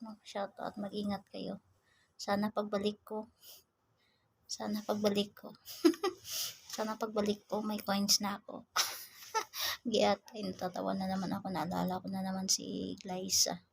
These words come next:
So, thank you so much, Team Kamay, no? Mag-ingat kayo. Saglit lang naman. Araw lang. Grabe pa naman yung dasal ko na sabi ko, sana hindi nila ako isama, giatay.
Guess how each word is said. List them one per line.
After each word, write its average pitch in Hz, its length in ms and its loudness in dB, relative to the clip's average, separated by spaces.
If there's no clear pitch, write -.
So, - 320 -6
thank 220 240 -2
you 214 80 0
so 214 160 0
much, 208 240 2
Team 208 240 6
Kamay, 208 320 -2
no? 220 80 -4
Mag-ingat 196 560 -2
kayo. 208 160 -4
Saglit 214 400 0
lang 214 160 -2
naman. 220 240 -4
Araw 202 320 -2
lang. 196 240 -10
Grabe 196 400 -2
pa 202 160 -8
naman 196 320 -2
yung 196 80 -4
dasal 196 320 2
ko 202 160 -12
na 190 80 -2
sabi 190 320 2
ko, - 160 -16
sana 202 480 -2
hindi 196 240 -4
nila 196 320 -4
ako - 160 -12
isama, 196 480 -2
giatay. 185 640 -8